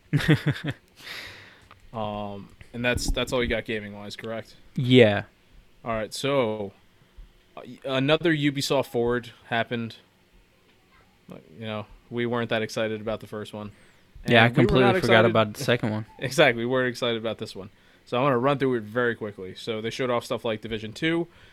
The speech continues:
Speaker 2: There's going to be a Far Cry V R game, which is based off of Far Cry three. Um,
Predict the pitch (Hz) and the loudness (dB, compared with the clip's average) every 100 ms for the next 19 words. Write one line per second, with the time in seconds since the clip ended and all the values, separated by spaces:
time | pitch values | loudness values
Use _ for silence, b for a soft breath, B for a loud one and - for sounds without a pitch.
0 | b 139 139 127 147 143 131 127 131 123 | b 2 2 2 0 0 -2 0 2 2
1 | 120 117 113 - 135 135 143 127 113 117 | 0 0 -2 -2 -2 -2 2 2 2 0
2 | 143 143 151 135 110 110 110 117 107 120 | 0 2 2 0 -4 -4 -8 -10 -4 -2
3 | 117 123 110 110 123 113 - 113 104 - | -2 -2 -6 -6 -6 -6 -4 -6 -6 -8
4 | 113 123 147 196 b b b b b _ | -6 -4 -4 -6 b b b b b _
5 | _ 120 117 113 113 110 107 | _ -2 0 0 0 -4 -8